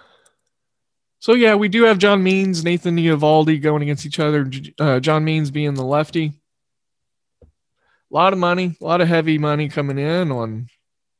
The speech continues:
Baltimore early. Sharp money. Seeing a projective grade of their money line at plus one fifty-one, having an actual true value of plus one thirty-seven.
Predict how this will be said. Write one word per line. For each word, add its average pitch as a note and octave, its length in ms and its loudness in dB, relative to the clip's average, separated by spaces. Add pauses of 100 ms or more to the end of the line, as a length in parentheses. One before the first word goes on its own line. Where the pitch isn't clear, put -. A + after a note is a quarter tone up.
(420)
Baltimore C3+ 540 -4
early. C3 420 -4 (1400)
Sharp D3+ 360 -2
money. C3+ 360 -4 (1800)
Seeing G#3+ 300 0
a F#3+ 60 2
projective F3+ 600 0
grade E3+ 380 4
of C#3 240 2 (200)
their C#3 260 2 (140)
money F3 320 2
line E3+ 280 2
at C#3 180 -2
plus D#3+ 280 0
one F3 160 0
fifty-one, D#3 460 -4
having D#3 340 -2
an C3 100 -4
actual C#3+ 380 -6
true D#3 220 -4
value D3 400 0
of A#2+ 160 -8
plus C#3+ 280 -4
one C3+ 220 -4
thirty-seven. B2+ 840 -4